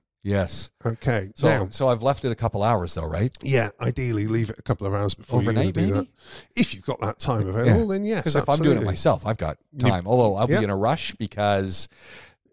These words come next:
Speaker 1: A, we've already spent two days if we're doing it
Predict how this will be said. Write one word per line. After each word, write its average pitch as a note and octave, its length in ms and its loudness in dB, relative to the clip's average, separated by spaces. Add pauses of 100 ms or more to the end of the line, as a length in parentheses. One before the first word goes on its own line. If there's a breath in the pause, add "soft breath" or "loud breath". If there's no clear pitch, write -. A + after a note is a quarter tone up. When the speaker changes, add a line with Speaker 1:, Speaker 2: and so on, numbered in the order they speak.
Speaker 1:
A, G#2 320 2 (160)
we've G2+ 200 -2
already F#2 200 4
spent G#2 260 -4
two G2 160 0
days F#2 320 0
if F2+ 120 -4
we're G2+ 80 -2
doing E2+ 220 0
it E2 80 -10